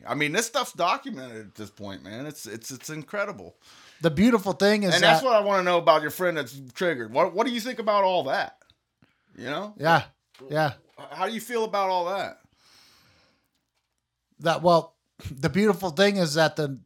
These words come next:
Speaker 2: the narrative of the left is that America, you can't make America great again because it never was. It's some racist nation that's biggest problem is white supremacy.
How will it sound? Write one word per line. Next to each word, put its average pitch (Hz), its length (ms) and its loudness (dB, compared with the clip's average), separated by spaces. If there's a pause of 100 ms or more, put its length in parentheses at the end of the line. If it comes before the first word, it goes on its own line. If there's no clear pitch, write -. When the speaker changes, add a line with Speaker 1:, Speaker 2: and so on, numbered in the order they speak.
Speaker 2:
the 143 120 0
narrative 175 680 4
of 151 180 -2
the 147 100 -2
left 139 540 0 (460)
is 143 140 -8
that 156 260 0
America, 170 720 2
you 151 100 -8
can't 196 240 2
make 190 180 2
America 175 440 2
great 165 280 0
again 143 300 -4
because 139 300 -4
it 131 80 -6
never 135 260 -6
was. 127 480 -6 (320)
It's 139 140 -8
some 175 260 2
racist 170 720 2 (800)
nation 156 680 0
that's 139 260 -2
biggest 170 520 2 (720)
problem 156 440 2
is 139 200 -6
white 151 220 0
supremacy. 139 720 -6